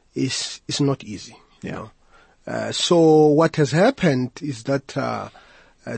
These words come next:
Speaker 1: tasks-based jobs are easily replicated. You can easily build a machine that will be able to, to open a door for somebody when they arrive at, at, at the doorstep.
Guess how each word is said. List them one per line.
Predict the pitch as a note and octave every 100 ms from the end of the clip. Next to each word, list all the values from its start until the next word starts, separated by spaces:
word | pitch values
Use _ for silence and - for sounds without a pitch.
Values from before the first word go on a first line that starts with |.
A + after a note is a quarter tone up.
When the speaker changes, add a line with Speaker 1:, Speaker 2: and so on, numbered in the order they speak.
| -
Speaker 1:
tasks-based | - A#3 A3 - - A#2 C#3+ D3 C#3+ - -
jobs | - A#2+ - - - - _
are | B2+ B2+ - G#3
easily | F3+ B2+ D3 E3
replicated. | C3 C3 - A#2 - A2 A2 - - - _ _ -
You |
can | - C#3 A#2+ A2+ -
easily | D#3 C#3 D3+
build | B2+ C3 A#2
a |
machine | A#2 A2+ - D#3 B2
that | A#2+ A#2+
will | A#2
be | G#2+
able | G#2+ A2+
to, | - - G#2 G#2 - - - - - - -
to | C#3 B2+ A#2+ A#2 A#2 -
open | D3 C#3 C3+ G2+
a |
door | F2 B2+ E3 E3+
for | D3+ C#3
somebody | - C#3+ C3 B2 B2+
when | B2 A#2
they | A2+ G2+ G2
arrive | G#2+ A2 A#2+ A2
at, | G#2+ G2+ G2+
at, | G2+ G2+
at | G2 G2+ - G#2
the | G#2
doorstep. | G2+ B2+ C3+ - B2 A#2